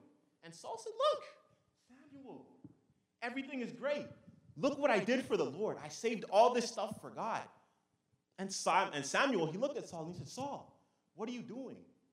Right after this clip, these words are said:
You are half-heartedly obeying God. God doesn't like half-hearted obedience. God doesn't want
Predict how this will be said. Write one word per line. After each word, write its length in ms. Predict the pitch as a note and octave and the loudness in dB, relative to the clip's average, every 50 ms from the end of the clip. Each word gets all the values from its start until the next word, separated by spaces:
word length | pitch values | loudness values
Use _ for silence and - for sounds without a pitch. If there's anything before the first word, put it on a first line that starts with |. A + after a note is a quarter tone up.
| _ _ - - _ _ _ _ _ _ _ _ _ _ _ _ - | _ _ -20 -20 _ _ _ _ _ _ _ _ _ _ _ _ -12
You 260 | B2 F3 A#3 B3+ A#3 | -8 -6 -2 2 4
are 120 | F#3+ C#3 B2+ | 4 4 2
half-heartedly 1200 | - - D#3 E3+ F#3 G#3 A3 A3+ - - - - E3+ F3+ G3+ A3 G3+ D#3+ C3 C3+ D3 D3 F3 - - - - - - | -2 -6 -6 -4 -2 -2 -4 -4 -8 -16 -16 -8 -6 -4 -2 -2 -2 -4 -6 -10 -12 -12 -12 -14 -18 -20 -20 -16 -14
obeying 420 | D3 B2+ - - F#3+ F#3+ E3 B2 | -12 -8 -6 -4 -4 -4 -4 -4
God. 260 | F3+ G3+ G3 D#3+ - | -2 0 0 0 -2
God 300 | - E3+ G3 A#3+ B3 E3+ | -4 -6 -6 -6 -4 -4
doesn't 320 | F#3+ G#3 G3+ G#3 G3+ F#3+ D#3 | -4 -6 -4 -6 -8 -8 -4
like 260 | D#3+ F#3+ A3 - - | -2 -2 -2 -2 -4
half-hearted 1000 | - - D#3+ D#3+ E3+ F#3+ G3 G3 - - - _ _ _ _ - F3 F3+ F3+ F3+ | -10 -16 -10 -6 -4 -4 -4 -6 -8 -18 -20 _ _ _ _ -4 -4 -4 -2 -4
obedience. 480 | D#3+ D3 C3 B2 G3 A3+ G#3 D3+ A#2 - | -6 -8 -10 -8 -6 -6 -4 -6 -6 -8
God 340 | - - F3 A3+ B3+ B3 - | -8 -4 0 0 0 2 0
doesn't 280 | G3+ F#3+ F3 G3 E3 D#3 | -2 -2 -2 -4 -4 -4
want 200 | D#3+ E3 D3+ | -2 -2 -2